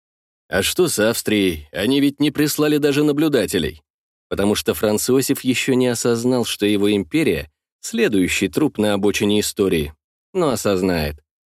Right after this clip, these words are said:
И очень скоро. "Трудно привыкнуть к твоей манере выражаться", — улыбнулся самодержец. "Ещё труднее к манере мыслить и действовать. Некоторые так и не смогли. Сенатор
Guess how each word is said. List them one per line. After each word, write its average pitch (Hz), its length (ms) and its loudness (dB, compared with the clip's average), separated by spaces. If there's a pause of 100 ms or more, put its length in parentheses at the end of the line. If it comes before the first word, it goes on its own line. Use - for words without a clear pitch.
И 156 80 -2
очень 196 280 2
скоро. 202 460 -2 (920)
"Трудно 87 600 -2
привыкнуть 90 680 0
к - 60 -20
твоей 95 320 2
манере 98 360 2
выражаться", — 98 800 -2 (360)
улыбнулся 92 580 0
самодержец. 92 800 -2 (460)
"Ещё 127 520 0
труднее 95 680 0
к - 100 -12
манере 143 460 2
мыслить 151 440 0
и 147 60 2
действовать. 90 880 -2 (100)
Некоторые 151 600 0
так 127 280 -2
и 151 40 2
не 156 120 2
смогли. 98 640 0 (520)
Сенатор 165 600 0